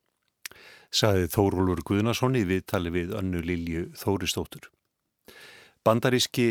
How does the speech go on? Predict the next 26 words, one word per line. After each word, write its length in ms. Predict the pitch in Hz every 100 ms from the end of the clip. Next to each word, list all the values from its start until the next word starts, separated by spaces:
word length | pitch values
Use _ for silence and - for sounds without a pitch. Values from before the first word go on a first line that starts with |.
| 117
lyfjarisinn 760 | 120 127 120 117 - 120 113 113
Johnson 540 | - 110 110 - 110 123
og 220 | 107 -
Johnson 380 | 123 110 - 76 - -
byrjar 460 | 95 82 101 107
að 140 | 92 73 92
dreifa 260 | 92 87
bóluefni 560 | 78 92 98 101 - 101
gegn 220 | 95 -
covid 300 | - 104 90
nítján 380 | 87 87 123 117
í 60 | 107 85
Evrópu 460 | 85 101 95 117 135
nítjánda 640 | 104 110 - 107 87 113 131 139
apríl. 260 | - 107 - - - - - -
Það 160 | 117 131
verður 220 | 113 90
framleitt 560 | - 92 98 139 -
undir 240 | 107 92 87
merki 400 | 92 - - 90
dótturfélagsins 880 | 98 90 - 98 107 107 - 139 -
Janssen 640 | 92 80 92 104 - 143 160 -
sem 160 | - 110
hefur 240 | 113 113
höfuðstöðvar 560 | 113 123 110 107 90
í 60 | 90